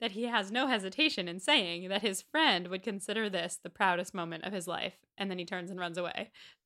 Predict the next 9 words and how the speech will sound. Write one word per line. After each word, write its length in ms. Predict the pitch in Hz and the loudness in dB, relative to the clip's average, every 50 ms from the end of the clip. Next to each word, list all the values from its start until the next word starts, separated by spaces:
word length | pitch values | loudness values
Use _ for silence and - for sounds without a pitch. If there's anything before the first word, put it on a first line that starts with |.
| _ _ _ _ _ - | _ _ _ _ _ 2
A 60 | 240 | 4
disaster 500 | 240 247 220 208 190 - 165 - - - | 4 4 4 4 2 2 0 -6 -8 -6
child. 400 | - - - - - 53 - - _ - - - - - - _ _ _ _ _ _ _ _ - | -4 -2 -2 0 -2 -4 -6 -10 _ -20 -20 -20 -20 -20 -20 _ _ _ _ _ _ _ _ 4
Emma 400 | - 269 277 277 269 262 247 - | 6 6 8 8 8 6 4 2
has 200 | 254 233 247 240 - | 0 -2 -2 -2 -2
to 60 | 220 | -4
leave 240 | 214 208 208 190 190 | -4 -4 -4 -6 -6
the 100 | 190 180 | -8 -8
room 440 | 180 185 175 165 165 - - 185 | -6 -6 -8 -8 -8 -12 -14 -16